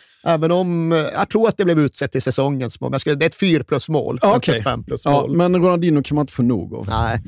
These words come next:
Speaker 2: Nej.
Speaker 1: Sen kan du inte få nog av Guingamp-backen Guillaume heller.
Speaker 2: <laughs>
Speaker 1: För i samma match så,
Speaker 2: Ja.
Speaker 1: ja, det är nästan ännu mer spektakulärt. Han möter, det är något inlägg och han kommer upp med sån jävla kraft så han nickar in bollen.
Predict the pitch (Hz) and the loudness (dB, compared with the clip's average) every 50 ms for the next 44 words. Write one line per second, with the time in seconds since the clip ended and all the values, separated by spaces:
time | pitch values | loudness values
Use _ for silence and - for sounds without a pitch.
0 | - - 135 123 117 - - 120 113 165 180 185 - 180 160 - 160 156 151 151 | -6 -2 0 0 0 -2 -4 -4 -2 -2 -2 0 -2 -2 -2 0 0 0 0 0
1 | 147 143 131 120 135 147 139 135 127 143 143 127 117 127 123 113 - 131 - - | 0 -2 -2 -2 -2 -2 -2 -2 -2 -2 -2 -2 -2 -4 -6 -6 -6 -8 -8 -10
2 | _ - 143 139 135 120 127 143 131 120 147 160 180 190 170 143 127 113 110 123 | _ -4 -2 -2 -2 -2 -2 -2 0 2 0 0 0 -2 -6 -4 -4 -2 0 0
3 | 131 135 131 127 170 143 143 139 - - - - - - - 151 143 - - 180 | 0 0 0 0 0 0 0 -2 -6 -6 -6 -6 -6 -4 -2 -2 -2 0 0 -2
4 | - 147 143 147 147 143 151 170 196 - - - - - - 151 147 143 131 - | -2 -2 -2 -2 -2 -2 -2 -4 -4 -6 -8 -8 -4 0 0 2 2 2 0 -2
5 | - _ 131 - _ - 160 143 156 165 196 190 - - - 175 - - 220 208 | -6 _ -18 -16 _ -8 -4 -4 -2 -2 -2 -2 -4 -4 -6 -6 -2 -2 -2 -2
6 | 180 160 165 190 185 170 160 147 - - - 147 - - 139 - - 151 165 185 | 0 0 0 0 0 2 0 0 -2 -4 -6 -6 -4 -6 -8 -4 0 0 0 2
7 | 156 127 127 135 - _ _ _ - 175 156 - _ _ _ _ _ _ _ - | 0 -2 -4 -6 -8 _ _ _ -2 -2 -2 -2 _ _ _ _ _ _ _ -2
8 | 151 156 160 160 156 151 151 151 - - - 175 160 170 175 170 156 - - _ | 0 0 2 0 -2 -2 -4 -4 -6 -4 -2 0 0 2 2 2 0 -2 -6 _
9 | _ _ - 156 147 139 160 160 156 147 - 175 165 151 135 131 139 156 165 170 | _ _ -4 -2 0 0 0 -2 -2 -4 -2 -2 -2 -2 -2 -2 0 0 0 0
10 | 147 131 131 135 135 135 - 151 143 139 135 127 - _ - 151 - - 139 131 | 0 -2 -6 -6 -8 -8 -8 -8 -6 -6 -6 -8 -8 _ -10 -10 -8 -6 -4 -4
11 | 139 139 135 151 - 247 202 131 110 - 135 151 185 185 151 - - 139 131 123 | -4 -6 -6 -4 -4 -4 -2 -2 -4 -6 -6 -2 -2 -2 -2 -2 -4 -4 -4 -4
12 | - - - - - 143 143 156 180 196 180 - - _ _ 202 185 190 208 214 | -8 -12 -18 -10 -8 -6 -4 -2 -2 -2 -2 -4 -4 _ _ 0 0 0 0 0
13 | 202 165 135 135 139 147 147 139 127 117 127 139 147 | -2 -2 -2 -2 -2 -2 -2 -4 -6 -6 -6 -6 -6